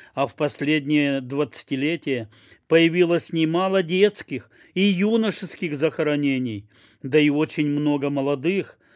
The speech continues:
и до тридцати, и до сорока лет. Иду,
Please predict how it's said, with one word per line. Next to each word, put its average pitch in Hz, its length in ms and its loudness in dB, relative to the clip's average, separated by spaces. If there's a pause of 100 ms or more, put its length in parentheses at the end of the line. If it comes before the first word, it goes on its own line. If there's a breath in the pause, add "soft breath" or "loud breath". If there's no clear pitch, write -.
(160 soft breath)
и 170 120 -2
до 185 160 2
тридцати, 165 840 -4 (220 soft breath)
и 151 100 -8
до 165 140 4
сорока 147 560 0
лет. 123 260 -4 (760)
Иду, 180 580 2